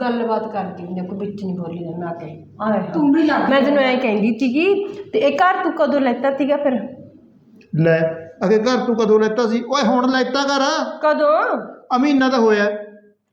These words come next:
Speaker 1: ਮਹੀਨਾ ਤਾਂ ਹੋਇਆ, ਫਿਰ ਤੂੰ ਆਹ ਲੁੱਕਾਂ ਐਡੀਆਂ ਵੱਡੀਆਂ ਵੱਡੀਆਂ ਰੱਖਦਾ ਆ। ਪਹਿਲਾਂ ਤਾਂ ਤੂੰ ਜਦੋਂ ਕੁਛ ਨੀਕਰ ਵੀ ਲਿਆਉਂਦਾ ਸੀ, ਉਹ ਵੀ ਪੁੱਛ ਕੇ ਲਿਆਉਂਦਾ ਸੀ, ਹੁਣ ਤੂੰ ਘਰ ਲੈਣ ਲੱਗ ਗਿਆ ਬਿਨਾਂ ਪੁੱਛੇ, ਹੈਂ?
Speaker 3: ਓਏ ਮੈਂ ਕੋਈ ਮਾੜਾ ਕੰਮ ਕਰਿਆ ਫਿਰ?
Speaker 1: ਮਾੜਾ ਕੰਮ ਕਾਹਦੇ ਵਾਸਤੇ ਲੈਤਾ ਹੈ?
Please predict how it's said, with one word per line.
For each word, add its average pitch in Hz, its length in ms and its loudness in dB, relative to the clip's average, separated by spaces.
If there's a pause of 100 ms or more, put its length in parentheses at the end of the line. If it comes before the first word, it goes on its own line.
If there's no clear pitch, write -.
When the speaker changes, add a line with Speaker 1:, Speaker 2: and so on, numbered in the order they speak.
(560)
Speaker 1:
ਮਹੀਨਾ 330 380 2
ਤਾਂ 294 140 0
ਹੋਇਆ, 277 220 0
ਫਿਰ 277 160 -4
ਤੂੰ 277 180 -6
ਆਹ 254 60 -2
ਲੁੱਕਾਂ 311 360 -2
ਐਡੀਆਂ 262 260 4
ਵੱਡੀਆਂ 247 300 2
ਵੱਡੀਆਂ 240 360 2
ਰੱਖਦਾ 254 340 2
ਆ। 277 300 2 (320)
ਪਹਿਲਾਂ 285 280 2
ਤਾਂ 415 140 0
ਤੂੰ 320 200 0
ਜਦੋਂ 294 180 2
ਕੁਛ 294 240 0
ਨੀਕਰ 269 520 4
ਵੀ 339 120 0
ਲਿਆਉਂਦਾ 370 240 2
ਸੀ, 330 60 0
ਉਹ 311 60 2
ਵੀ 330 140 -2
ਪੁੱਛ 339 240 -2
ਕੇ 262 160 0
ਲਿਆਉਂਦਾ 359 320 2
ਸੀ, 320 60 2
ਹੁਣ 320 180 2
ਤੂੰ 302 100 -2
ਘਰ 370 280 0
ਲੈਣ 277 240 2
ਲੱਗ 262 120 0
ਗਿਆ 247 160 0
ਬਿਨਾਂ 254 220 0
ਪੁੱਛੇ, 247 380 -4
ਹੈਂ? - 400 -4 (420)
Speaker 3:
ਓਏ 220 120 2
ਮੈਂ 208 200 4
ਕੋਈ 208 120 4
ਮਾੜਾ 196 260 4
ਕੰਮ 247 240 2
ਕਰਿਆ 233 220 2
ਫਿਰ? 190 140 2 (160)
Speaker 1:
ਮਾੜਾ 294 300 2
ਕੰਮ 311 180 -2
ਕਾਹਦੇ 311 320 -2
ਵਾਸਤੇ 359 380 -2
ਲੈਤਾ 311 360 0
ਹੈ? 359 120 -2